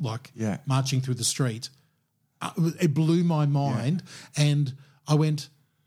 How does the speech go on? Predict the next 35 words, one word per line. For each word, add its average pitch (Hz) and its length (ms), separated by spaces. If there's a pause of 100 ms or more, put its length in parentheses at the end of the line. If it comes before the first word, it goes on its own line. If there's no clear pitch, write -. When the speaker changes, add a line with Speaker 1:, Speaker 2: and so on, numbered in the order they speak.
(280)
Speaker 1:
you 160 100
know, 135 240
and 151 120
again, 143 200
I'm 143 120
not 151 180
saying 135 300
that 120 120
there 127 80
was 123 140
two 143 100
million 120 240
people 123 280
or 127 40
anything 131 300
like 120 160
that, 127 180
but 131 100
I 123 40
was 123 160
like, 120 160 (340)
that, 165 240
like, 147 220
even 165 180
if 147 100
it 143 60
was 143 240 (120)
a 151 60
million 180 320
people 127 260
or 143 140
six 180 220
hundred 170 220
thousand, 160 300
whatever, 143 240